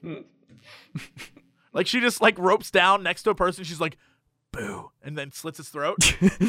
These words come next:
Speaker 2: Oh, my God. I want that. I want that movie so badly.
Speaker 1: Just, like, some
Speaker 2: Katniss is
Speaker 1: guy's,
Speaker 2: just
Speaker 1: like
Speaker 2: a be-, Katniss is Rambo and just kills people.
Speaker 1: Some guy's just, like, hiding in the corner, like, rocking back and forth. And then she, like, shows up behind him with an arrow right behind his head. And she's like, "Hey there."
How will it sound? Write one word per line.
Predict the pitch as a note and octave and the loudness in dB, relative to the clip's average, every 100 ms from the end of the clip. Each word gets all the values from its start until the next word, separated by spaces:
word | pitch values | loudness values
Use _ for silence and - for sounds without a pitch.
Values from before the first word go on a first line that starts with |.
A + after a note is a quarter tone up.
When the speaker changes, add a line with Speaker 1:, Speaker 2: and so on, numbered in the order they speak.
| A#3+ | 0
Speaker 2:
Oh, | F#3 F3+ | 0 0
my | C#3+ | -2
God. | - E3 D#3 | -2 -2 -2
I | |
want | C#3+ D3 | -4 -6
that. | C#3+ A#2+ | -8 -8
I | E3+ | -6
want | G3 | -6
that | F#3+ | -10
movie | F3+ | -12
so | D3+ - A3+ A3 | -12 -6 2 2
badly. | A3 G#3+ G#3+ F3+ D#3+ | 4 4 4 2 0
Speaker 1:
Just, | - - D3+ | 0 2 0
like, | E3 | 2
some | G#3+ | 2
Speaker 2:
Katniss | B3 | 2
is | A#2+ | 4
Speaker 1:
guy's, | G#2+ A#3 | 4 4
Speaker 2:
just | A3+ | 4
Speaker 1:
like | - D#3+ | 2 4
Speaker 2:
a | G3+ | 2
be-, | - - _ | 2 -4 _
Katniss | C4 D#4 B3 | 0 0 -4
is | G#3+ | -2
Rambo | A3+ B3+ F3 D3 | 0 2 0 -2
and | |
just | F3+ - | -6 -6
kills | G3 F3+ | -4 -4
people. | D3 G#2+ C2+ _ | -6 -18 -20 _
Speaker 1:
Some | - | -8
guy's | A#2+ A#2+ A#2+ | 0 0 0
just, | B2+ | -2
like, | G#2+ G2+ | -4 -2
hiding | - G#2+ A2 | 0 2 2
in | G#2+ | 0
the | G#2 | -2
corner, | - G2+ G#2+ | 0 0 2
like, | G2+ F#2 | 2 2
rocking | G#2 G2 G#2+ | 2 2 0
back | G2+ G#2 G#2+ | 0 0 -2
and | G2 | -6
forth. | G2 F#2+ G2+ | -2 -2 -2
And | G#2 | -6
then | |
she, | - G#2 | -4 -4
like, | F#2 | -4
shows | - G2+ G2+ | -2 0 2
up | G#2 | 0
behind | G2 G#2+ F2+ F#2+ | 0 -2 -2 -2
him | F#2+ | -2
with | F#2+ | -4
an | F#2 - | -4 -4
arrow | F2 F2 F#2+ | -4 0 0
right | F#2+ - | 0 -2
behind | A2 G2 G2 | -4 -6 -8
his | F#2+ | -6
head. | F#2 | -6
And | G#2 G#2 | -6 -8
she's | F#2 - | -14 -14
like, | F2+ - - _ _ _ _ _ _ _ _ | -16 -16 -20 _ _ _ _ _ _ _ _
"Hey | - - A2+ | -16 -10 -6
there." | G2+ - G#2+ | -4 -4 -4